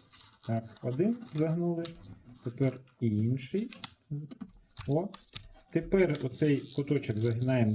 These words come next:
доверху. Отак. Тепер отак от, от загинаємо, робимо ось так. Ну, у нас вийшло трошки нерівно, бо,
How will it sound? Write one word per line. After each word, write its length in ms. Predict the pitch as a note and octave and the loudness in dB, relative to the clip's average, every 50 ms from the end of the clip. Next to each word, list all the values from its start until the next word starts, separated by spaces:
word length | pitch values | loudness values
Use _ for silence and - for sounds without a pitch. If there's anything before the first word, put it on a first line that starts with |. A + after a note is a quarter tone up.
| G#2+ G#2 | 4 4
доверху. 1040 | B2+ B2 G#2+ G2 G2 G2+ G2+ G2 G2+ G#2 G#2+ A2+ B2 C#3 - - - - F#3 A3 A#3 - - _ | 4 4 4 2 0 0 2 2 2 2 2 2 0 0 -4 -4 -4 -4 -2 -2 -4 -10 -12 _
Отак. 320 | F#3+ F3 - G#3 G#3+ G#3+ - - - _ _ _ - - - - - - - - _ _ - - - _ - - - _ | -10 -6 -4 -6 -6 -6 -8 -18 -20 _ _ _ -18 -16 -16 -16 -16 -18 -20 -20 _ _ -20 -20 -16 _ -16 -16 -16 _
Тепер 400 | - D#3 D3+ - - F3+ F3 D#3 | -4 -4 -2 2 2 4 4 4
отак 320 | D3 C#3+ - - - - - | 2 4 2 2 2 2 -4
от, 140 | B2 - C3 | -4 -2 -2
от 180 | A#2+ A#2+ - - - _ | -4 -4 -8 -18 -14 _
загинаємо, 840 | A2 A2 A#2+ B2 A2+ A2+ C3 C3 C3 C3+ C3+ B2+ A#2 A#2 A2+ A2 G#2+ - - - _ | -2 0 2 2 4 4 4 4 4 4 4 4 4 4 4 2 -2 -4 -10 -10 _
робимо 380 | A2+ A2+ B2 A#2+ G#2+ A2 G#2 G#2 - - - | -2 -2 0 0 0 0 0 -2 -2 -2 0
ось 380 | B2 A#2 G2 G2 - - - - _ - - | 0 0 0 -2 -10 -14 -20 -20 _ -8 -4
так. 640 | G#2+ G#2 G2+ G#2 G#2 A2+ B2 C#3+ F3 - - - _ _ - - _ _ - | -2 -2 0 0 0 0 0 -2 -4 -6 -8 -20 _ _ -20 -20 _ _ -4
Ну, 80 | G3+ | -4
у 100 | - - | -2 0
нас 220 | E3+ F3+ F3 - E3+ | 0 0 0 4 4
вийшло 320 | F3 F3+ F3 - F#3 E3+ | 4 6 6 4 0 0
трошки 400 | - F3 F3 E3+ - - - F3 | 2 4 2 2 2 0 0 4
нерівно, 480 | F3+ G3+ A#3 D4+ F4 E4+ A#3+ E3+ C3 A#2+ A2 | 4 4 4 4 4 4 6 6 6 4 4
бо, 360 | A2+ B2 C3+ C3+ C3 B2 | 6 6 8 8 6 4